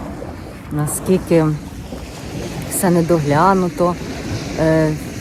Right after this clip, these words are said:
всюди бруд. Можливо, знаєте, на сезон прибирають, а так пляжі, е, брудні, тому що, ну, я, звісно, це все гроші, це все робочі руки, це все зрозуміло. І Греція зараз в режимі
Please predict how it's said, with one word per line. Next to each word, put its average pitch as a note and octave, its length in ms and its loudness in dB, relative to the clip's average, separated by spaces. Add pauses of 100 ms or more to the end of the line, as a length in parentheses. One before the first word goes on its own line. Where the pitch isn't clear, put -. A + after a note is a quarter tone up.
всюди F3 540 4
бруд. F3+ 380 4 (220)
Можливо, F3+ 440 6
знаєте, G3 400 4
на E3+ 100 2
сезон F3+ 400 2
прибирають, F#3 640 6 (480)
а D#3+ 80 0
так F#3+ 400 4
пляжі, E3+ 440 4
е, F3 80 4 (1040)
брудні, G#3 600 6 (220)
тому F3 280 2
що, F3 460 2
ну, A#3 100 6
я, A3 200 8
звісно, F#3 480 2
це F3+ 60 0
все E3+ 240 0
гроші, A3+ 360 2 (380)
це F3+ 100 4
все - 500 2
робочі F3 440 2
руки, G#3 360 2 (640)
це G#3 100 0
все E3+ 360 2 (200)
зрозуміло. E3+ 680 4
І D#3 160 2
Греція F3+ 360 4
зараз E3+ 300 0
в F3 60 0
режимі D#3+ 520 2